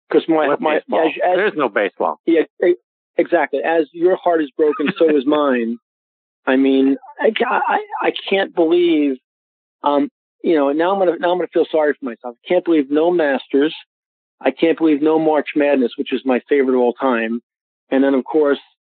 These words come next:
Speaker 1: right in the middle of spring training, they shut it down, and I'm, I'm looking for some spring training games to go to. And, and, and we don't, we don't have any of that. I mean, I, I, it's just,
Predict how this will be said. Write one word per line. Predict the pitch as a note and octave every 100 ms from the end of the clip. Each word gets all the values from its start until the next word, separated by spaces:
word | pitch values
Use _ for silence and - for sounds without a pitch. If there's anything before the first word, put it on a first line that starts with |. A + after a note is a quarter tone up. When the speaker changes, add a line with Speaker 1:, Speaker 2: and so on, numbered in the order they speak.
| _
Speaker 1:
right | G3+ D#3
in | E3
the | D#3
middle | D#3 D#3
of | C3+
spring | - D3+ C#3+
training, | - D#3 D3
they | B2+
shut | B2 D#3 C3+
it | B2+
down, | C#3+ C#3 B2+ B2 B2
and | C3
I'm, | B2+ B2 -
I'm | C3+ C3+
looking | C3 C#3
for | B2+
some | A#2+ A#2
spring | - C#3+
training | B2+ C#3+ C#3+ C3+
games | B2+ A#2
to | B2
go | A#2+ A2
to. | - A#2 A#2 _ _ _ _ _ -
And, | C3+ C#3
and, | C#3+ C#3
and | C#3+
we | D3 D3+
don't, | D#3
we | D#3
don't | D#3+ D3+
have | D3+
any | D#3+ D#3
of |
that. | A#2+ G2+ A#2+
I |
mean, | C#3 C#3+
I, | -
I, | D3
it's | - - -
just, | G3+